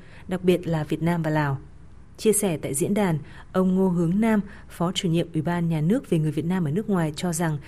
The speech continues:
diễn đàn là cơ hội để các doanh nghiệp chia sẻ thông tin, kinh nghiệm và thúc đẩy quan hệ kinh tế thương mại giữa Việt Nam, Thái Lan và Lào, đồng thời qua đó phát huy tiềm lực của kiều bào, góp phần xây dựng và phát triển đất nước. Ông Peter Hồng,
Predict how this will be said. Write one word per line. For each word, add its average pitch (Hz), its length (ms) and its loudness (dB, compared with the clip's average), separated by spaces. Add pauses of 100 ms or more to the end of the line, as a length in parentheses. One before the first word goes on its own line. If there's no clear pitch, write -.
(180)
diễn - 200 0
đàn 214 220 0
là 160 80 0
cơ 185 180 -2
hội 202 200 2
để 156 140 -2
các 233 140 -4
doanh 202 220 0
nghiệp 175 200 0
chia - 140 -2
sẻ 180 280 -2
thông 202 180 0
tin, 208 260 0 (120)
kinh 208 180 -2
nghiệm 202 200 2 (300)
và 160 260 -2
thúc 240 160 -6
đẩy 180 160 2
quan 175 140 0
hệ 190 140 0
kinh 175 180 -4
tế 151 180 0
thương 202 220 -2
mại 180 180 -2
giữa - 180 0
Việt 190 180 0
Nam, 180 260 -2 (140)
Thái 165 160 -2
Lan 190 280 -2
và 160 80 -6
Lào, 156 300 0 (300)
đồng 175 200 0
thời 175 200 0
qua 185 160 -2
đó 170 180 0
phát - 200 -8
huy 226 180 -2
tiềm 180 240 2
lực 170 180 0
của 156 120 -4
kiều 160 200 -2
bào, 160 320 0 (280)
góp 220 120 -4
phần 160 260 -4
xây 190 200 2
dựng 175 200 -2
và 151 80 -4
phát 180 160 -6
triển 135 200 -2
đất 170 100 -4
nước. 233 240 2 (1000)
Ông 196 240 2
Peter 196 260 2
Hồng, 180 200 0